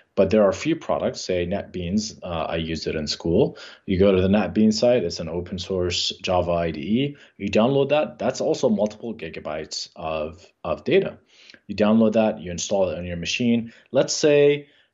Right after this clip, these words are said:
you know, uh, you're very smart and you figured out, uh, you know, everything required to link your Java I D E to your Java compiler, and you start writing code. Um,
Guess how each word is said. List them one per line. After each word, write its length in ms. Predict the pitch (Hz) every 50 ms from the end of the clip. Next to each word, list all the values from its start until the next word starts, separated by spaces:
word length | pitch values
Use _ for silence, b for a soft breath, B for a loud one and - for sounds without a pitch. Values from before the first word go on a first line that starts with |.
| _
you 120 | _ 107 107
know, 400 | 104 101 101 104 104 104 - - -
uh, 260 | 92 90 90 87 87
you're 180 | 85 90 92 87
very 260 | 82 101 113 120 113
smart 400 | 117 - 117 113 120 113 110 -
and 100 | 95 92
you 60 | 90
figured 420 | 87 - - 107 104 104 101 95 92
out, 480 | 92 95 95 95 95 95 90 90 - _
uh, 360 | - - 90 85 80 78 80 -
you 100 | - 92
know, 180 | 82 76 - - -
everything 400 | 101 101 98 101 101 - 104 95
required 640 | 90 90 90 - - 87 82 82 85 85 85 80 -
to 260 | - - 82 80 78
link 440 | 76 82 87 92 90 92 92 - -
your 120 | 80 73
Java 300 | - - 92 101 101 101
I 160 | 87 92 92
D 80 | 82 80
E 320 | 76 78 85 87 85 85 78
to 140 | - 80
your 80 | 73 71
Java 260 | 73 80 80 82 80
compiler, 540 | 80 - 82 78 - - 71 73 76 73 73
and 180 | 73 76 78 78
you 60 | 76
start 260 | - - 80 73 -
writing 260 | 78 76 69 71 69 -
code. 320 | - - 127 - - - - B B B B B B B B B B B B B B B B _
Um, 440 | - 113 107 104 101 98 98 98